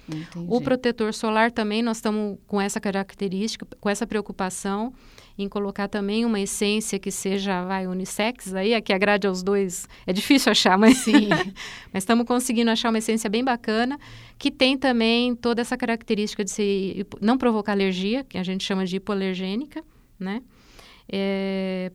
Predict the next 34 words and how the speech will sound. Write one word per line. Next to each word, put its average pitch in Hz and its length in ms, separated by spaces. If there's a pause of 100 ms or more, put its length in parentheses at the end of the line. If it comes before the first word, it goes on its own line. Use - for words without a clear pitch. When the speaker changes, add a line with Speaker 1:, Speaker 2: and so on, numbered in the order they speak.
Speaker 2:
pra, 214 240
pra 220 180
trazer 220 340
pro - 100
protetor 226 440
solar. 214 400 (560)
E 214 480
enfatizar 269 640
que 226 120
todos 302 440
os 285 160
produtos 202 580
são 220 200
testados 233 580
dermatologicamente, 220 1300 (240)
tá? 220 260 (400)
A 190 80
gente 220 300
tá 226 140
com 226 120
esse, 208 260 (120)
com - 100
essa 220 160
linha 208 240
Divine 190 640
Woman, 220 400
Divine 196 420
Man, 190 400
que 202 240
tem 220 220
registro 214 520
no, 196 440
na 190 120
Anvisa. 202 580